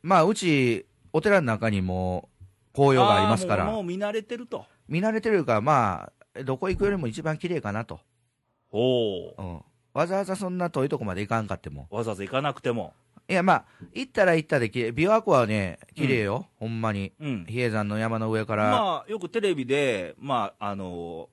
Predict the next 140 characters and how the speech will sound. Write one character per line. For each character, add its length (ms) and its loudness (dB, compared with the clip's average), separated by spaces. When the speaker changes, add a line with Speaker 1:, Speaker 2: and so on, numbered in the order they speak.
Speaker 2:
ー、 60 2
ア 20 6
ル 80 0
プ 140 -14
ス 100 -18
の 80 -14
方 140 -16
と 80 -20
か。 180 -20
立 140 -4
山 200 -4
連 200 -8
峰 120 -14
と 100 -20
か、 140 -16
Speaker 1:
は 200 2
い 20 0
は 60 -2
い 20 -4
は 60 -2
い 60 -2
は 60 -4
い。 40 -8
Speaker 2:
あ 60 -10
の 80 -4
辺 160 -2
ち 80 -8
ょ 40 -8
っ 20 -12
と 120 -20
出 160 -4
ま 120 -2
す 120 -14
や 80 -14
ん 80 -20
か。 300 -8
Speaker 1:
あ 320 -2
れ 120 -2
は 160 0
も 180 0
う 40 2
ほ 100 2
ん 160 -2
ま 100 2
ね、 400 2
山 300 4
全 240 0
体 240 4
が 120 4
色 180 2
づ 140 0
い 60 0
て 100 -2
る 120 0
か 80 -4
ら 120 -6
ね。 240 -6
Speaker 2:
あ 80 -8
ん 40 -10
な 100 -10
飛 80 -18
行 180 -4
機 100 -12
で 100 -4
見 80 -8
て 80 -4
初 100 -10
め 60 -8
て 80 -10
綺 100 -6
麗 80 0
な 120 -4
っ 20 -10
て 80 -8
わ 40 -4
か 140 0
る 120 0
ぐ 120 -4
ら 140 0
い 60 -4
で 120 -10
ね。 60 -2
Speaker 1:
ま 80 4
あ 40 0
ま 100 4
あ、 40 4
せ 140 -2
や 180 2
ね。 240 -2
Speaker 2:
う 60 -4
ん。 420 -2
Speaker 1:
あ 140 2
の 520 0
ー、 80 -4
あ 40 2
ん 80 -6
ま 80 0
り 80 -2
近 280 0
く 120 2
行 80 0
っ 20 -20
て 80 0
み 100 0
る 100 -2
も 80 -2
ん 20 0
や 80 -2
な 100 -6
い 60 -6
と 100 -12
思 80 -10
う 40 -6
ね、 120 -2
Speaker 2:
う 20 -2
ん。 160 -6
Speaker 1:
紅 240 0
葉 80 0
と 120 -8
い 20 -6
う 20 -6
の 60 -10
は。 40 -8
Speaker 2:
で、 60 -4
僕 140 -6
ら 120 -2
も 140 -2
ま 120 4
あ 60 4
言 40 2
う 40 0
た 60 0
ら 60 -4
車 400 -2
と 140 -8
か 80 -2
乗 120 -6
っ 40 -14
て 140 -10
て、 460 -4